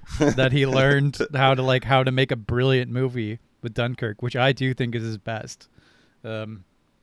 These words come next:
Speaker 2: and forgot all of them <laughs> and made Tenet. It's like, no, it's just, like, so sprawling and overly complicated and
Speaker 1: Yeah.
Speaker 2: yeah,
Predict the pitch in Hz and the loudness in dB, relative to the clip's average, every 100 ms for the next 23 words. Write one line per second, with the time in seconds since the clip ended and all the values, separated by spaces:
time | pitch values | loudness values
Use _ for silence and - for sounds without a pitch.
0 | _ - 127 - 139 135 139 127 151 139 | _ -10 -10 -8 -2 0 2 2 0 -2
1 | 110 156 131 147 131 139 135 123 147 156 | 0 0 2 -2 -2 -2 -4 -4 -4 -4
2 | 117 _ 120 110 117 110 131 117 110 _ | -8 _ -18 -8 -6 -6 -6 -6 -8 _
3 | - _ _ 117 - 131 127 135 120 117 | -20 _ _ -10 -8 -8 -8 -4 -4 -4
4 | - - 135 127 131 127 123 - - 139 | -8 -8 -4 -4 -4 -6 -10 -14 -8 -4
5 | 123 127 123 120 120 117 120 123 123 123 | -2 -2 -4 -6 -8 -8 -6 -6 -6 -6
6 | 131 117 117 123 127 117 117 117 113 113 | -6 -8 -10 -10 -10 -8 -8 -10 -10 -16
7 | 113 117 - _ _ _ _ _ 90 85 | -18 -20 -20 _ _ _ _ _ -6 -2
8 | 78 - 123 123 117 | -4 -4 -6 -4 -4